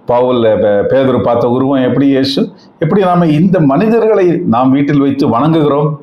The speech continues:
இல்லையா? இந்த நடிகர்களை தானே வீட்டில் வைத்து வணங்குகிறோம். நம்ம கொஞ்சம் யோசிக்கலாமா, நம்ம என்ன பண்ணிக்கிட்டு இருக்கோம் அப்படின்ட்டு, இல்ல? கடவுள் இன்னைக்கு எவ்வளவு அழகா நம்ம கிட்ட பேசுறாரு. <clears throat> இதனுடைய உண்மைத்தன்மை அறிந்து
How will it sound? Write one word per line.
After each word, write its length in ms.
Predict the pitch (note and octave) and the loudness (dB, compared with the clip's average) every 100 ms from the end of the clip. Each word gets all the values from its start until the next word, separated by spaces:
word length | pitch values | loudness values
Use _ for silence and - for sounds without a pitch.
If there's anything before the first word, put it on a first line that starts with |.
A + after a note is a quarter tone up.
| - _ _ | -18 _ _
இல்லையா? 480 | C#3+ D#3+ G3 D#3+ - | -2 0 0 -2 -4
இந்த 140 | A#2 C3+ | -2 0
நடிகர்களை 580 | D#3 G#3 G3+ F#3 F3+ | 2 2 2 2 2
தானே 200 | F3 G3 | 2 2
வீட்டில் 280 | F3 F3+ F3 | 2 2 0
வைத்து 320 | E3+ D#3+ D3+ | 0 0 0
வணங்குகிறோம். 480 | C#3+ D#3+ D#3 D#3+ E3 - - - - | 0 0 0 0 -2 -8 -20 -20 -8
நம்ம 220 | - D#3+ | -2 0
கொஞ்சம் 160 | E3+ E3+ | 2 2
யோசிக்கலாமா, 520 | G#3+ F#3+ A#3 D3+ D3+ | 2 0 0 0 0
நம்ம 200 | B2+ A#2 | 0 0
என்ன 220 | C3 F3 | 0 0
பண்ணிக்கிட்டு 360 | - B2+ B2+ G2+ | 0 -2 -2 -2
இருக்கோம் 360 | F2+ G2 E2+ E2+ | -2 -2 -2 -2
அப்படின்ட்டு, 340 | D#2 - D2+ - | -4 -2 -4 -4
இல்ல? 320 | - D3 C4+ C#4 - - | -4 -2 -2 -4 -12 -10
கடவுள் 360 | F#3+ A3+ G3+ E3 | -4 -2 0 0
இன்னைக்கு 640 | D3+ C3 A#2+ G2+ G#2 - - - _ | 0 0 0 0 -2 -4 -14 -20 _
எவ்வளவு 320 | D#3 G3+ F#3 D#3+ | -4 -2 0 0
அழகா 160 | F#3 | 0
நம்ம 260 | F3+ C#3 C3 | 0 0 0
கிட்ட 280 | C3 - C3+ | 0 0 0
பேசுறாரு. 480 | D3 - - - - - | -2 -4 -4 -6 -6 -4
<clears throat> 280 | C4+ - E3 | -2 0 0
இதனுடைய 300 | G3 D#3+ C#3 | 0 0 0
உண்மைத்தன்மை 640 | G3 A#3 B3 - F3 D3 B2+ | 0 0 -2 0 0 0 0
அறிந்து 520 | A2 B2 G#2+ E2+ | 0 0 0 -2